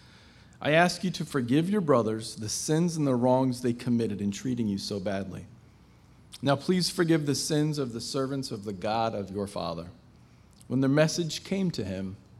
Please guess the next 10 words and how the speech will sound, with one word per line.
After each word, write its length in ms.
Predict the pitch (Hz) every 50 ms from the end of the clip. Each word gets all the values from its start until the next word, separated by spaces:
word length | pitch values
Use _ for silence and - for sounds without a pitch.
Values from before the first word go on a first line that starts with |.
| - - - - - - -
Joseph 440 | - - 107 98 - - 101 - -
wept. 360 | 110 113 - - - - - - - - - - - - - - - - - - - - - - -
His 140 | - 143 143
brothers 400 | 131 143 170 175 180 208 208 196
then 180 | 175 180 165 165
came 300 | - 175 147 139 139 131
and 180 | 123 120 120
threw 140 | 135 143 143
themselves 540 | 139 143 143 139 - 151 139 131 117 110 101
down 460 | 123 120 117 117 113 113 110 107 107